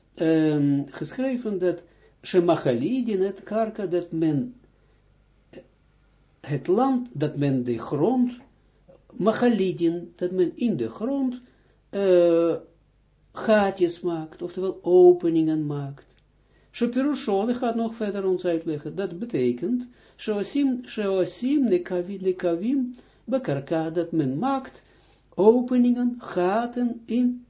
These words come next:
de aarde, in de grond. Nou, dus, dezelfde is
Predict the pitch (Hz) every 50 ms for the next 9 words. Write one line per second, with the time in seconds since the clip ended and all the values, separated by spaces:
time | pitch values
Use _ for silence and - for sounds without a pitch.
0 | _ - 131 135 214 247 247 - - - _ - - 110 110 113 117 110 110 117
1 | 117 - _ _ _ _ _ _ _ _ _ _ _ _ _ _ - 233 247 214
2 | 139 - - 120 107 117 120 120 - - - _ _ _ _ _ _ _ _ _
3 | _ - 226 269 247 190 175 185 185 160 151 151 175 170 - - - 139 160 170
4 | 165 - 240 247 247 220 170 151 - - - 156 156 - -